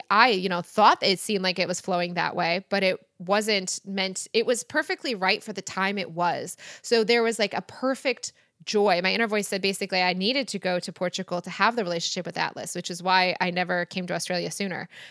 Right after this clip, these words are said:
because he had never been here and wouldn't have considered coming. So he was gonna go there. It was kinda like we had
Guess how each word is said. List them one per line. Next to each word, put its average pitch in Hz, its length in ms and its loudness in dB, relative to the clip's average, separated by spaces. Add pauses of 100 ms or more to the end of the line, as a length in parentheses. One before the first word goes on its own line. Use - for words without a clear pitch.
(120)
because 190 240 -2
he 214 80 -6
had 208 100 2
never 180 160 -2
been 185 160 -2
here 170 320 -8
and 175 220 -8
wouldn't 180 180 -4
have 170 120 -10
considered 175 360 -6
coming. 180 400 -6
So 190 160 -4
he 233 320 -2
was 208 160 -2
gonna 180 180 -4
go 170 140 -6
there. 175 220 -2
It - 20 -6
was 165 140 -8
kinda 262 220 -2
like 196 140 -4
we 190 120 -4
had 175 200 -2